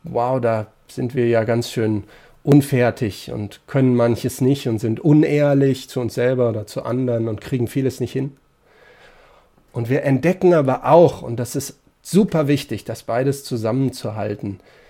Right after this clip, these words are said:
wir entdecken aber auch eine Wahrheit für uns, die total ermutigend ist. Du bist geliebtes Kind Gottes. Du bist in Wahrheit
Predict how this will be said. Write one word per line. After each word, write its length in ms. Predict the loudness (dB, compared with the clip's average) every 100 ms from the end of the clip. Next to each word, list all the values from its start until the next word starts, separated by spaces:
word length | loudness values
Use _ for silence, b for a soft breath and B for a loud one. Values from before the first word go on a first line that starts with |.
| b b
wir 200 | -8 -6
entdecken 500 | -4 -4 -4 -6 -4
aber 360 | -4 -6 -8 -8
auch 500 | -4 -2 -2 -4 -14 _ _ _ _ _ _ -10
eine 320 | -6 -6 -4
Wahrheit 640 | -2 -2 -4 -4 -6 -6
für 260 | -10 -12 -12
uns, 340 | -8 -8 -10
die 260 | -12 -12 -12 _ _ _ _ _ _
total 580 | -8 -8 -6 -8 -4 -2
ermutigend 640 | -2 -4 -8 -10 -12 -14 -18
ist. 360 | -20 -20 -20 _ _ _ _ _ -4
Du 140 | 0
bist 400 | 0 -2 -6 -20 b b b b b b
geliebtes 640 | -2 2 2 0 -6 -6 -4
Kind 340 | -2 -2 -4
Gottes. 540 | -6 -6 -12 -18 -20 _ _ _ _ _ _ _ _ _ _ _
Du 120 | -4
bist 240 | -2 -4 -4
in 300 | -2 -2 -2
Wahrheit 680 | -2 -2 -4 -6 -6 -10